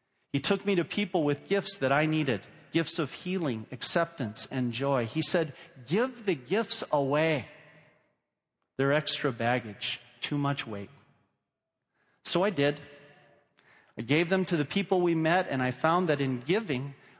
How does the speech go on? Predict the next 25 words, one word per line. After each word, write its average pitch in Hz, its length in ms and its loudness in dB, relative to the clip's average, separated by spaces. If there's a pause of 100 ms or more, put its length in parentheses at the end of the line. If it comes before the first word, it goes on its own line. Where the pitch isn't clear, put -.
(140)
I 151 120 4
received, 147 720 0 (760)
and 127 120 0
still 175 380 0
our 135 100 2
burden 147 380 -2
was 147 220 -4
light. 107 360 -2 (1120)
I 131 80 2
did 147 180 2
not 151 240 2
trust - 360 2
him 202 240 0
at 151 160 0
first 175 380 -2
in 143 120 -2
control 160 440 0
of 147 120 -4
my 143 160 2
life. 147 380 2
I 165 100 4
thought 233 240 2
he'd 156 180 0
wreck 156 300 0
it. - 240 -6